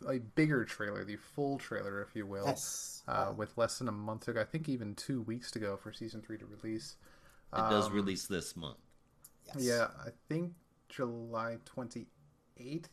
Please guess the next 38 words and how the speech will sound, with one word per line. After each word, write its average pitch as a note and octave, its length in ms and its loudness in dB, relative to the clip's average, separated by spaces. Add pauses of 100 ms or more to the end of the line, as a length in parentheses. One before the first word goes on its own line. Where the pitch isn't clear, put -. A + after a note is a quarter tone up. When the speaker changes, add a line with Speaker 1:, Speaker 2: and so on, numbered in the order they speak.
Speaker 1:
That A2 180 0
could A2+ 160 -6
be. A2+ 80 -2
Speaker 2:
Yeah, B2 200 6
Speaker 1:
I - 20 4
know C#3 80 2
Speaker 2:
I - 20 4
think G3+ 140 4
it's, E3+ 120 4
Speaker 1:
somewhere, A#2+ 140 0
Speaker 2:
it's - 160 4
like G3 120 10
Speaker 1:
somewhere C3+ 200 2
in A2 60 -2
the G#2 60 -2
late G#2+ 180 -4
twenties. G#2+ 400 -10 (240)
Speaker 2:
I, B2+ 60 -2 (180)
I A#2+ 60 -4
wanna C#3+ 220 0
say E3+ 180 2
it's - 180 -2
like A2 220 0 (1160)
either B2 200 -4
the G#2+ 140 -10 (100)
week C3 160 -8 (1300)
of D#3 420 8
or B2+ 160 4
the A2+ 160 -2
week A2+ 420 -10
after G#2 340 -2 (100)
Comic-Con - 420 -10
or - 140 -20
something D3 200 -14 (120)
like - 360 -20
that. C#3+ 80 -14
Speaker 1:
Right. G#2+ 300 -8 (2750)
Right B2 260 4